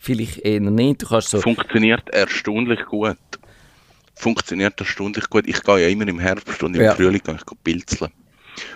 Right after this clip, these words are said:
Speaker 2: Und es, es ist recht genau. Also,
Speaker 1: Ah.
Speaker 2: ich habe jetzt wirklich nur Pilze genommen,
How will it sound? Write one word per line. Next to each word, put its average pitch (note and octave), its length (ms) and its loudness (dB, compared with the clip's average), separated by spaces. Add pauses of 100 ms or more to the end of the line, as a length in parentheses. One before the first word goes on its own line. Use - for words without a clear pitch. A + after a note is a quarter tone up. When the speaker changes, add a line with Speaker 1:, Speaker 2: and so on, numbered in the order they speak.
(120)
Speaker 2:
Und G2 180 -4
es, - 320 -12
es G2 220 2
ist A2+ 220 -2
recht - 340 -2
genau. F2+ 460 -4 (280)
Also, A#2 180 2
Speaker 1:
Ah. G#2+ 60 0 (320)
Speaker 2:
ich - 100 -2
habe A#2+ 140 4
jetzt A2+ 140 -2
wirklich B2 300 -2
nur A#2 120 -2
Pilze A#2+ 480 -4 (140)
genommen, A#2 480 0